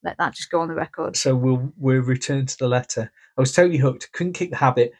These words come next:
Speaker 2: My mind grew warped. The speakers grew bigger over the years, and the sound pummeled my brain into mince. Summer, supper was good that night.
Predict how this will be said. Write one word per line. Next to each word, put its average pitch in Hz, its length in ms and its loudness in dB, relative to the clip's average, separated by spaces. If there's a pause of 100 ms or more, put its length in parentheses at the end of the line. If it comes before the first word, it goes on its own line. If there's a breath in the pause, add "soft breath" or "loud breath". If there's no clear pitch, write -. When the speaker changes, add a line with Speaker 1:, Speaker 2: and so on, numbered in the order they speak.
(120)
Speaker 2:
My 123 140 4
mind 147 320 2
grew 151 100 4
warped. 120 480 0
The 131 80 0
speakers 151 540 -2
grew 139 200 4
bigger 147 320 6
over 139 220 2
the 131 80 -4
years, 120 380 0 (160 soft breath)
and 123 100 -6
the 120 40 -2
sound 139 300 2
pummeled 156 360 2
my 147 140 4
brain 147 360 2
into 151 240 4
mince. 151 640 0 (520)
Summer, 127 440 0 (160)
supper - 420 4
was 135 220 4
good 123 220 -2
that 117 180 -4
night. 117 320 -4